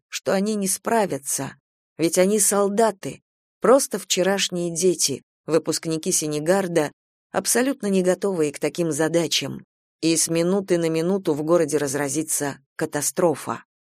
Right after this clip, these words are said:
Несмотря на поразительную компетентность Катая, проблемы только накапливались.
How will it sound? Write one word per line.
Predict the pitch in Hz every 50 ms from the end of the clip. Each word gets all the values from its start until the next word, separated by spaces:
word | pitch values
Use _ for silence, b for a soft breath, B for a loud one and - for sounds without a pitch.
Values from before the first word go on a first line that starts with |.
| _ _ _ _ _ _ _ _ _ _ _ _ _ -
Несмотря | 180 202 220 220 226 226 233 240 254 240
на | 226 214
поразительную | 196 214 214 214 208 208 220 202 - 196 196 196 196 190
компетентность | 190 202 196 190 208 190 - 226 208 190 185 190 180 175 175 - -
Катая, | - 247 247 233 - - 165 156 147 139 - _ _
проблемы | - 170 190 202 214 240 285 277 240 220
только | 190 190 - 214 208 208 196 190
накапливались. | 185 180 180 - 165 156 - - 135 143 127 135 131 123 - - - - -